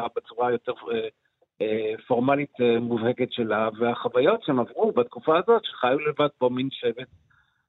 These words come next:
אה, שהיה לו מרחב פתוח, והמודלים שלהם היו סובייטים, ומצד אחד, והמערב פרוע מצד שני, ומה שעמד לפני המסוע זה היה יהושע, ואפלפלד וזה, זה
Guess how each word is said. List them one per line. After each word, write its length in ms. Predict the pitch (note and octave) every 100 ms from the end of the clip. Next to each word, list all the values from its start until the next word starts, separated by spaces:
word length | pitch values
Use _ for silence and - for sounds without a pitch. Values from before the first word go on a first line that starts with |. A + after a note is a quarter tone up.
| _
אה, 1080 | - B2 B2 B2 B2 B2 B2 B2 A#2+ B2 B2
שהיה 580 | A#2+ - B2+ B2 B2 C3
לו 100 | C#3+
מרחב 380 | C#3+ B2 - C#3+
פתוח, 720 | - B2+ - C3+ D3 E3 C3+
והמודלים 420 | B2+ B2 C3 C#3
שלהם 200 | C3 C3+ C3
היו 160 | B2+ -
סובייטים, 720 | - B2 A#2+ B2 - D3+ D3+
ומצד 880 | B2+ A#2+ - _ _ _ A#2 C3 B2+
אחד, 220 | A2+ C3 C3+
והמערב 420 | C3 B2+ B2 C3
פרוע 300 | A2+ B2 C3+
מצד 320 | C3 - B2+
שני, 340 | - B2+ A2+ G#2+
ומה 520 | G#2+ A#2+ A#2+ A#2 B2+ C#3
שעמד 380 | D#3+ D#3 E3+
לפני 220 | D3 - C#3
המסוע 400 | C#3+ C#3+ E3+ A#2+
זה 100 | A#2
היה 100 | B2 D3 D#3
יהושע, 260 | D#3 - E3 G#2+
ואפלפלד 540 | A#2 D3 E3+ C#3 - G#2
וזה, 220 | A2+ B2+ F3+ - G#2+
זה 140 | C#3